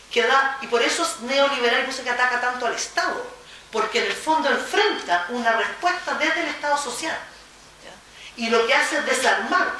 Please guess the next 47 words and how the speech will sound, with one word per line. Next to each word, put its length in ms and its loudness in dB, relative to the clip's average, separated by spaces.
Es 120 -8
más, 280 -2
está 220 -2
visto, 420 -2
son, 240 -4
esto 220 -6
es 100 -4
el 60 -8
conservadurismo 1000 -6
norteamericano 840 0
y, 40 -12
y 120 -8
europeo 540 0
que 120 2
se 140 0
retrotrae 760 2
en 100 -12
la 80 -2
década 220 0
del 100 -4
cincuenta 600 -6
al 140 -10
mundo 220 -6
de 60 -4
las 100 -4
universidades 680 0
y 60 -14
se 140 -2
dedica 300 2
a 40 -4
investigar 560 -2
y 40 -2
crea 220 -2
todo 120 -2
un 80 -6
pensamiento 540 -6
conservador, 640 -2
pero 160 -4
no 80 -4
es 80 -8
conservador, 580 -6
es 160 0
neoliberal 600 2
en 60 2
el 60 -2
sentido 380 -8
de 140 -4